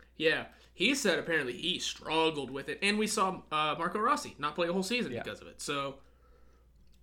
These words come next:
Speaker 1: it's an unpredictable virus that we really don't know. So, you just have to take it seriously. Um,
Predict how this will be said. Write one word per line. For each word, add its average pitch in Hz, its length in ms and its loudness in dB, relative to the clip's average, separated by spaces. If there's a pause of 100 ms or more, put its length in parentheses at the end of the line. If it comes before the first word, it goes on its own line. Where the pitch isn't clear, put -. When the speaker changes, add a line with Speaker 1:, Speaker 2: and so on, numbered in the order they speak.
(200)
Speaker 1:
it's 202 180 -2
an 220 160 -2
unpredictable 170 580 -2
virus 143 360 -6
that 135 80 -6
we 135 80 -8
really 139 240 -6
don't 127 220 -8
know. 127 220 -10
So, 120 140 -10
you 120 60 -10
just - 140 -10
have 143 120 -6
to 127 100 -14 (240)
take 131 260 -4
it 123 80 -8
seriously. 131 880 -6 (960)
Um, 120 400 -8